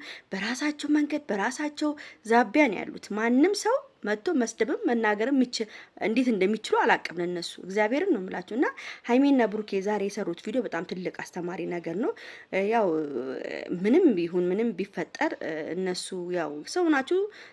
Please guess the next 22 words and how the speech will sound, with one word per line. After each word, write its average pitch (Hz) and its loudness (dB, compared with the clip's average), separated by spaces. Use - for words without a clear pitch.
ጥፋት 320 -2
አይጠፋም። 254 0
ሰው 262 0
ሆናችሁ 208 -2
ስህተት 247 -6
አይጠፋም። 311 -2
ያው 214 4
ሀይሚን 226 2
ብሩኬም 208 -2
አይሳሳቱ-፣ 202 -4
አይሳሳቱም 196 0
ለማለት 175 -4
ሳይሆን 214 -2
በቃ 202 0
በጣም 208 0
ጠንቃቆች 226 0
ናቸው። 170 -8
እንደዚሁ 185 -2
ስናያቸው 185 -2
በጣም 247 0
ብሩኬ 180 -4
አብሶ 190 -4